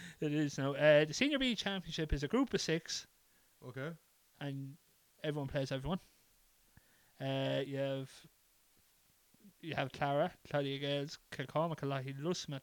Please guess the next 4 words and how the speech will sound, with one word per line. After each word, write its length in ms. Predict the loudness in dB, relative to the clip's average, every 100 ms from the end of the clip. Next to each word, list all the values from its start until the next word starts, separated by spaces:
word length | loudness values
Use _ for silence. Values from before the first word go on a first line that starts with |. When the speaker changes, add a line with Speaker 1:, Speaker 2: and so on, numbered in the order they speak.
| -8
Speaker 1:
Tullamore 440 | -6 -4 -4 -4 -8 -12
and 80 | -12
Coolderry. 440 | -8 -4 -4 -6 -12 -20 _ _ _ _ _
Speaker 2:
Right. 260 | 4 4 4